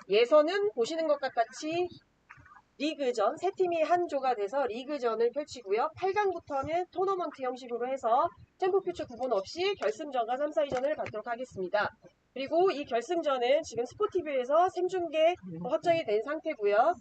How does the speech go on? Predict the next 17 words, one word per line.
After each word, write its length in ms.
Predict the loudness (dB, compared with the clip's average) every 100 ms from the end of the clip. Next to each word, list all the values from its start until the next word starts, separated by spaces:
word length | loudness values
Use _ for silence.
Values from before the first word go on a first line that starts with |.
| _ _ _ -2
어, 460 | 0 2 2 0
그리고 540 | -2 -10 0 2 2 0 -6 -4
나머지는 720 | 2 4 4 2 -2 -2 -2
이제 180 | 0 2
아시다시피 560 | 2 4 4 4 -10 -4
저희 200 | 0 2
경기 280 | 0 -2 -6
규정 360 | 2 4 4
중에, 460 | 0 -2 0 0 0
어, 240 | -2 -2 2
대-, 220 | 6 6 4 -10
이제 120 | -10 -8
규격이 520 | -2 8 8 8 -6 -8 _ _
주니어 340 | -4 4 6
사이즈로 420 | 6 2 -2 -4 -6
줄은 300 | -8 -8 -2
점 280 | 2 0